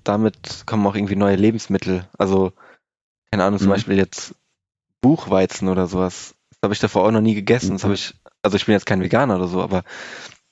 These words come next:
Speaker 1: ähm, meine Mutter feiert so ein, so Stuff auf jeden Fall und die kauft immer so viele verschiedene Sachen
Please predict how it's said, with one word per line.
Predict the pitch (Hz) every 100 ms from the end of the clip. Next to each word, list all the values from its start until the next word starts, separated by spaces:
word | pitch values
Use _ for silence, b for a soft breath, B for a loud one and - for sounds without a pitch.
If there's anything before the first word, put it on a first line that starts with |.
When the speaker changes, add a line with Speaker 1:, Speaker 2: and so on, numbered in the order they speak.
| _ _ _ _ _ -
Speaker 1:
ähm, | 98 92 90
meine | 95 98
Mutter | 104 - 104
feiert | 104 95 92 -
so | 101 95
ein, | 95 95 -
so | 95 92
Stuff | - 101 -
auf | -
jeden | 101 98
Fall | 104 101
und |
die | 95
kauft | - 113 -
immer | 98 95
so | 92
viele | 92 - 110
verschiedene | 110 98 101
Sachen | 95 117 110